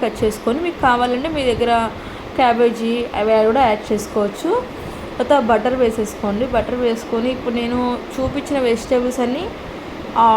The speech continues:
ఆయిల్, బటర్‌లో ఫ్రై చేసుకోవచ్చు. ఆయిల్ మాత్రం వేయద్దు,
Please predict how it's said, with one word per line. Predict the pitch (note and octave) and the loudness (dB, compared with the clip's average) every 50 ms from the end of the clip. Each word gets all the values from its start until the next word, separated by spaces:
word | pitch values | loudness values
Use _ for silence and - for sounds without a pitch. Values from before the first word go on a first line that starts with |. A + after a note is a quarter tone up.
| A3 A3 | 6 6
ఆయిల్, | A3+ A#3 A#3+ A#3 A3 - - - A3+ | 6 6 6 4 2 0 -2 0 0
బటర్‌లో | A3+ A3 A#3+ A#3 B3 C4 | 2 2 2 2 2 0
ఫ్రై | C4 C4+ B3+ A3 G#3+ | 2 4 4 4 4
చేసుకోవచ్చు. | G#3+ A3+ A3 G#3 G#3 - - - G3+ G3 G3 - - - D#4 F#4+ A#4 - - - - - - - - - - - B3+ | 4 2 2 2 0 -2 -2 -2 -2 -2 -2 -4 -4 -2 0 0 0 -2 -4 -8 -12 -12 -12 -10 -10 -10 -2 2 4
ఆయిల్ | B3+ B3+ C4 C4+ C#4 | 6 6 6 6 6
మాత్రం | C#4 C4+ C4 C4 C#4 C4 | 4 2 2 4 4 4
వేయద్దు, | B3 A3+ A3 G#3+ G3 A#3+ | 6 6 6 4 4 0